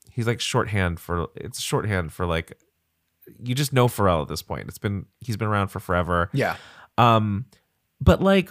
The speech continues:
Speaker 1: when f-, when the Neptunes were around and then, like, N E R D,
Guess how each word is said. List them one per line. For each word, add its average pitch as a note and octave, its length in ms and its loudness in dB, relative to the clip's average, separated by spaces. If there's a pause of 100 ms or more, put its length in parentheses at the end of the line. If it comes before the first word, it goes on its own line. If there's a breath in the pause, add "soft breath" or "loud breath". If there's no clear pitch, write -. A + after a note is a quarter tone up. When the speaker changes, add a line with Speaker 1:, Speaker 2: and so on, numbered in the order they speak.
Speaker 1:
when C#3+ 320 4
f-, - 180 -6 (100)
when C3+ 440 2
the A2+ 320 6
Neptunes F3 720 0
were C#3 280 4
around A2+ 520 4
and A2 160 2
then, G#2 140 0
like, G2 300 2
N A2 140 2
E A#2+ 120 2
R G2+ 160 4
D, F#2 480 -2